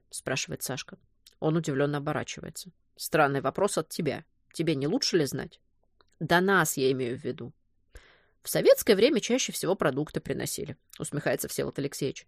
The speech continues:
«Сметанку домашнюю в баночках, яйца в корзинах, помидоры какие-нибудь. Иногда что-то путное перепадало, осетры, пиво, раки в ведрах, смотря куда ты приехал». «Я надеюсь, вы это все не ели?» спрашивает Сашка, подразумевая, что есть продукты неизвестного происхождения опасно.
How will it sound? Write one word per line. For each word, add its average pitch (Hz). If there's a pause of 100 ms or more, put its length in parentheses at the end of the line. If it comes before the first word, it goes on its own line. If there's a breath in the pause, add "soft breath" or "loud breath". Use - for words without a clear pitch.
«Сметанку 247
домашнюю 202
в 185
баночках, 175
яйца 208
в -
корзинах, 175
помидоры 208
какие-нибудь. 175 (400 loud breath)
Иногда 240
что-то 302
путное 190
перепадало, 165
осетры, 196
пиво, 180
раки 196
в 180
ведрах, 175 (240)
смотря 226
куда 202
ты 190
приехал». 151 (680)
«Я 135
надеюсь, 151
вы 147
это 143
все -
не 131
ели?» 143 (300)
спрашивает -
Сашка, 190
подразумевая, 147
что -
есть 139
продукты 151
неизвестного 135
происхождения 160
опасно. -